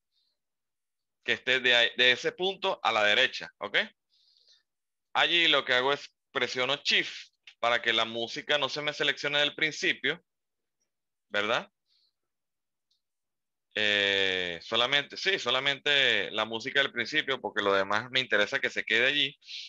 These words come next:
Y lo que hago es mover, ¿ok?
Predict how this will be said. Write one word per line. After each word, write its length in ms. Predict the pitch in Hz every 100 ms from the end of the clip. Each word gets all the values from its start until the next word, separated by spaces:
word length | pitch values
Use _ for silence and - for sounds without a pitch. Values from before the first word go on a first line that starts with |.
| - _
Y 80 | -
lo 140 | 131 123
que 80 |
hago 280 | 123 123 143
es 260 | 147 - -
mover, 640 | 120 120 113 127 120 127 160 _ _ _ _ _ _ _ _ _ _ _ -
¿ok? 200 | 107